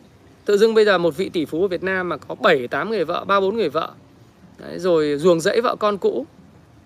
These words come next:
thì nó không phải là cái điển hình của cái xã hội hướng tới. Hay tỷ phú đi lên bằng giàu có bất chính,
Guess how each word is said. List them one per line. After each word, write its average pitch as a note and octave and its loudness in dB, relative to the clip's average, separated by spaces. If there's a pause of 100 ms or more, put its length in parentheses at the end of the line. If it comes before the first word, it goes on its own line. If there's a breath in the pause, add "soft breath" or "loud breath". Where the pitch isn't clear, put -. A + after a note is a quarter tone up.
thì B3 -2
nó C4 0
không D#4+ 0
phải B3 0
là C#3+ -4
cái G3+ -6
điển F#3 4
hình E3 -4 (260)
của F3 2
cái F#3 -2
xã C4 0
hội C4 2
hướng F#3+ 0
tới. F#3+ -2 (960)
Hay C4+ 2
tỷ F#3+ -2
phú E3 0
đi A#3+ -2
lên A3+ 4
bằng D#3 -2
giàu D3 0
có D3+ -4
bất - -2
chính, G#3+ 2